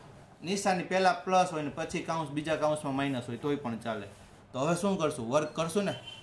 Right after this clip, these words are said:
તો આપણને ખબર જ છે કે ડાયરેક્ટ એ માઇનસ બી એટલે કે પાંચ માઇનસ કેટલા થશે? બે. અને જવાબ કેટલો આવશે? ત્રણ. અધા-, otherwise વર્ગમૂળ પાંચનો વર્ગ કરો અને માઇનસ વર્ગમૂળ બેનો વર્ગ કરો તોય પાછું પાંચ માઇનસ તો કેટલા આવવાના છે? બે જ આવવાના છે.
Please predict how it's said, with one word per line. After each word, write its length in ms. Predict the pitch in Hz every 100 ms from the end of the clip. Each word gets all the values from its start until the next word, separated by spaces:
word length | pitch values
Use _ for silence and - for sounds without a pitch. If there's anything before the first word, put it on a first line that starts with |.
| -
તો 60 | 135
આપણને 360 | 143 - 165
ખબર 320 | 160 170 180 175
જ 40 |
છે 120 | 175
કે 140 | 143 139
ડાયરેક્ટ 380 | 147 147 143
એ 120 | 160 160
માઇનસ 400 | 156 156 151 160
બી 120 | 170
એટલે 200 | 143 123
કે 120 | 113
પાંચ 500 | - 143 151 160 147
માઇનસ 440 | 131 139 156 151
કેટલા 240 | - 175 160
થશે? 300 | 135 127 123
બે. 200 | 135 160 156 - - 117
અને 120 | 117
જવાબ 280 | 127 147 151
કેટલો 220 | 156 143
આવશે? 200 | 123 117
ત્રણ. 180 | 135 131 - - -
અધા-, 300 | 131 156 170 -
otherwise 440 | 143 170 165 156
વર્ગમૂળ 320 | 135 151 160 139
પાંચનો 480 | 151 156 165 147
વર્ગ 280 | 143 185 185
કરો 180 | 135 120
અને 160 | 113 113
માઇનસ 420 | 120 143 156 143
વર્ગમૂળ 300 | 139 156 147
બેનો 340 | 135 190 208
વર્ગ 160 | 156 135
કરો 200 | - 113
તોય 160 | 113 143
પાછું 380 | 147 139 123
પાંચ 280 | 147 160 165
માઇનસ 320 | 143 139 135
તો 140 | 131 139
કેટલા 240 | 151 147
આવવાના 280 | 127 120 113
છે? 140 | 113 113 - - - - - - - - -
બે 200 | 131 135
જ 80 | 127
આવવાના 320 | 127 120 117
છે. 160 | 127